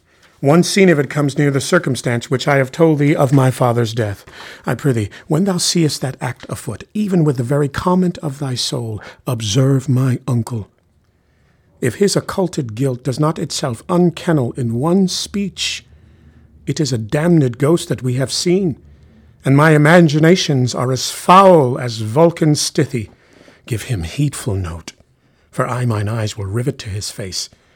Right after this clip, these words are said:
and after we will both our judgments join in censure of his seeming.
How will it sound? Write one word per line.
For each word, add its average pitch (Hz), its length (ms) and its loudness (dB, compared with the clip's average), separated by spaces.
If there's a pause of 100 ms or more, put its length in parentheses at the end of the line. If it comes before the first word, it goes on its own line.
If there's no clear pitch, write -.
(220)
and 120 160 -2
after 139 480 -6
we 120 140 -6
will 120 120 -4
both 135 300 -2
our 131 100 -4
judgments 123 460 -4
join 135 600 -2
in 113 180 -6
censure 113 640 -6
of 127 140 -8
his 120 160 -6
seeming. 85 440 -8